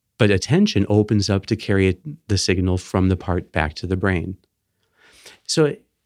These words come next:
you end up doing this kind of prediction error correcting simply by attending.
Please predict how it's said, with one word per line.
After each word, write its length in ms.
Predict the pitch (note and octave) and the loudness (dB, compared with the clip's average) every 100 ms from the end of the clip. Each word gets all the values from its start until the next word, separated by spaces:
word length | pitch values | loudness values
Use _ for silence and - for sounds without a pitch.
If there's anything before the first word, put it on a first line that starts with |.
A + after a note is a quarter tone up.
| _ | _
you 160 | C3 D#3+ | 0 2
end 160 | F#3+ | 2
up 100 | A#3+ | 2
doing 240 | B2+ A#2 G#2+ | 2 4 4
this 200 | G#2 - | 2 0
kind 240 | - G#2+ | 0 0
of 100 | F#2 | 0
prediction 560 | - A#2 A2+ - G#2 G#2 | -2 0 0 -2 -4 -2
error 220 | F#2 F2+ | 0 -2
correcting 720 | - F#2+ A2 A#2+ - - G2+ - _ _ _ _ _ | -2 -2 -2 -4 -10 -12 -14 -16 _ _ _ _ _
simply 520 | - - C3 B2+ B2+ | -4 2 2 2 0
by 160 | G#2 F2+ | 0 0
attending. 680 | F2 - F2 E2 G2+ G#2+ | 0 -2 -4 -4 -8 -14